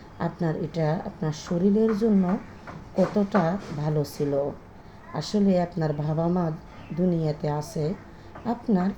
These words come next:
পৃথিবীটা আছে। আপনার বাবা মা নাই, আপনার পৃথিবীটা নাই। মা বাবার মতো আপন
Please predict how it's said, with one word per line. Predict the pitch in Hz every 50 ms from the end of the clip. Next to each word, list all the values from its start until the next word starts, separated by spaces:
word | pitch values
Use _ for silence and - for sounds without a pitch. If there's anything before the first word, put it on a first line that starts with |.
| - - -
পৃথিবীটা | 190 160 - 233 220 190 170 151 - - 147 143
আছে। | 139 143 - - 151 147 143 - - - - - - - - - - - -
আপনার | - 170 156 - 185 170 165 156 151
বাবা | 156 160 143 147 156 156
মা | 156 165 170 170
নাই, | 170 160 160 165 175 202 240 - - - - - - - - - -
আপনার | 220 220 - - 240 240 214 202 - -
পৃথিবীটা | 175 170 - 202 190 175 175 165 - - 160 147
নাই। | 143 147 143 120 90 - 190 - - - - - - - - - - - - - - -
মা | 160 170 170 170 170
বাবার | 160 170 170 165 175 170 170 170
মতো | 170 170 165 165 - 156 156 175 220 - - - - - - - - - - -
আপন | 233 226 - - 226 202